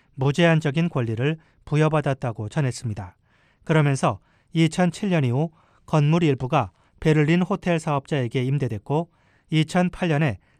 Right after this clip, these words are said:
재건축 사업이 시작돼 수많은 사무실로 이루어졌던 건물이 현대적인 시설을 갖춘 안락한 일 인실 혹은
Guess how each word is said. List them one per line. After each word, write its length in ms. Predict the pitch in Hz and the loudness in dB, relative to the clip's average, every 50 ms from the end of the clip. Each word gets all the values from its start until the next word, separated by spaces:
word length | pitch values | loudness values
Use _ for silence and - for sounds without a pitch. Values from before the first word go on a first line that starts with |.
| _ _ | _ _
재건축 520 | - 151 147 156 160 156 160 - 190 - | -2 0 2 4 4 2 4 0 -4 -4
사업이 340 | - - 156 147 135 135 127 | -2 -2 0 0 0 -2 -6
시작돼 520 | - - - 113 - - 127 127 156 175 - _ _ _ _ _ _ | -6 -8 -10 -12 -8 -4 -4 -2 -2 -4 -6 _ _ _ _ _ _
수많은 460 | - - 196 185 170 165 160 180 202 | -8 -2 0 2 4 4 4 2 0
사무실로 500 | 202 - 196 180 170 160 - 165 160 160 | 0 -2 -2 -2 0 -2 -2 -2 0 0
이루어졌던 520 | 147 135 139 135 131 117 - - 139 151 160 | 0 0 -2 -2 -4 -6 -4 -4 -4 -4 -4
건물이 520 | - 135 113 110 107 110 135 160 165 160 _ _ _ _ _ _ _ _ | -4 -4 -4 -4 -4 -2 -2 -4 -4 -6 _ _ _ _ _ _ _ _
현대적인 640 | - 180 175 180 175 175 165 156 143 151 185 156 | -2 0 2 2 2 2 2 2 0 0 0 0
시설을 360 | - - - - 160 143 131 | -2 -4 -4 -4 -2 -2 -2
갖춘 440 | 117 110 104 - - 156 165 175 165 - _ _ _ _ _ | -4 -6 -8 -6 -2 -2 -2 -2 -2 -6 _ _ _ _ _
안락한 600 | - 135 139 143 139 131 - - 156 131 110 104 - _ _ _ _ | -2 0 0 2 0 0 0 0 0 0 0 -4 -8 _ _ _ _
일 160 | 160 160 147 | 0 2 4
인실 400 | 156 147 135 - 156 156 175 175 - _ - | 4 2 2 2 0 0 0 -2 -4 _ -6
혹은 320 | 175 143 143 151 180 185 | -4 -2 0 0 0 0